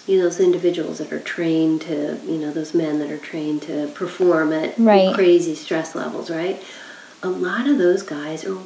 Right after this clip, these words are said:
Speaker 1: worriers.
Speaker 2: Mm.
Speaker 1: A lot of those guys
Speaker 2: <laughs>
Speaker 1: are actually predisposed for, for anxiety. But when they're trained that way,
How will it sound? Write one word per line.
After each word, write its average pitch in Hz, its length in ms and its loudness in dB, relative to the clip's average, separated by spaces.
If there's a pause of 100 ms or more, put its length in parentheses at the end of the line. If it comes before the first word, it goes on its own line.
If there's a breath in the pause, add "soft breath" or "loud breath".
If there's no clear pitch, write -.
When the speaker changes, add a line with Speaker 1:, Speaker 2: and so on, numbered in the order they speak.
Speaker 1:
worriers. 302 600 2
Speaker 2:
Mm. 214 360 10
Speaker 1:
A - 20 8
lot 262 360 4
of 294 60 4
those 415 280 6
guys - 480 0
Speaker 2:
<laughs> 294 340 8
Speaker 1:
are 233 100 4
actually 254 380 2
predisposed 196 720 2
for, 165 520 -4 (160)
for 175 240 -4
anxiety. 214 720 0 (600 loud breath)
But 196 280 0
when 202 160 8
they're 180 180 6
trained 247 520 6 (100)
that 156 300 -4
way, 147 420 -8